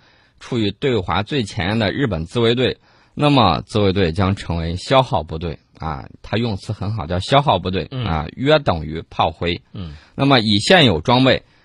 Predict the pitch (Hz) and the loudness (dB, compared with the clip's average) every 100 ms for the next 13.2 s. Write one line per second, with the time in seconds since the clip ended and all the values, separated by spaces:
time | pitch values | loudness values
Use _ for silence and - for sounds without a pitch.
0 | _ - 151 131 95 92 127 123 120 90 | _ -2 2 4 2 2 2 4 4 2
1 | - 107 87 85 110 107 139 87 76 - | 0 -2 -2 -2 -2 -2 0 0 0 0
2 | 120 98 82 73 78 85 90 - 123 113 | 2 2 0 -4 -6 -8 -8 -8 -6 -4
3 | 92 80 98 113 - 113 82 90 151 165 | -4 -4 -4 -4 -4 -2 -2 -2 0 2
4 | 90 127 80 - - _ - 262 240 165 | 0 -4 -6 -10 -20 _ -4 0 2 2
5 | 110 110 123 - 180 165 - 113 127 143 | 0 0 -2 0 2 2 2 0 2 2
6 | 82 73 - _ _ _ - 165 190 175 | 0 -6 -16 _ _ _ -8 -4 -2 -2
7 | 165 175 175 147 117 - 151 151 143 131 | 0 2 2 2 2 2 4 4 4 2
8 | 110 95 104 123 117 104 107 139 147 _ | 0 -2 -2 -2 -2 -2 0 -2 -4 _
9 | _ - 117 - 151 147 147 143 151 143 | _ -18 -8 -2 0 2 0 -2 -2 -2
10 | 113 - 151 156 143 107 92 120 143 139 | -2 0 0 0 0 0 -2 -4 -4 -2
11 | 139 95 123 147 139 117 - _ _ _ | -2 -2 0 0 0 0 -4 _ _ _
12 | 143 151 143 135 151 151 139 127 110 62 | 0 4 4 4 2 0 0 2 2 -2
13 | 50 | -10